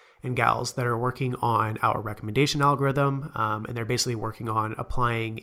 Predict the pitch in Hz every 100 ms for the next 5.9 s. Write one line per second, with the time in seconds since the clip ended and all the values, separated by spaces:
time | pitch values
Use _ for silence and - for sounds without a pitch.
0 | - 131 120 117 117 117 117 - 135 127
1 | 117 - 117 113 113 - 123 117 - 113
2 | 113 107 113 110 113 139 120 127 123 113
3 | 113 - 143 120 117 - 117 113 107 -
4 | 110 - - 110 - - - - 139 -
5 | _ _ _ _ - 143 123 113 110